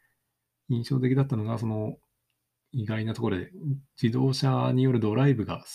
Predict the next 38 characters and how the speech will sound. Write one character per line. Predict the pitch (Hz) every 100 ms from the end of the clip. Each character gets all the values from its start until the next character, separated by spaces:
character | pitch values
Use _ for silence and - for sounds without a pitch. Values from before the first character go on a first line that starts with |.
| -
き | 98
で、 | 98 98 - _ -
え |
っ | 120
と、 | 131 123
メ | 110
ル | 110 113
セ | - 120
デ | 113
ス | 107 - 110 104 104
の | 107 120 -
S | 101 -
ク | - -
ラ | 82
ス | - - 147
と | 135
い |
う、 | 127
ま | 104
あ、 |
結 | 110 104
構 | 110
い | 92
い |
車 | - 113 123
に | -
乗 | 123
っ | 107
て | -
い | 120
た | 123
り | 127
と | -
か、 | - 104 - - _ - _ _ _ _ _
そ | - 113
う | 101
い | 98
う、 | -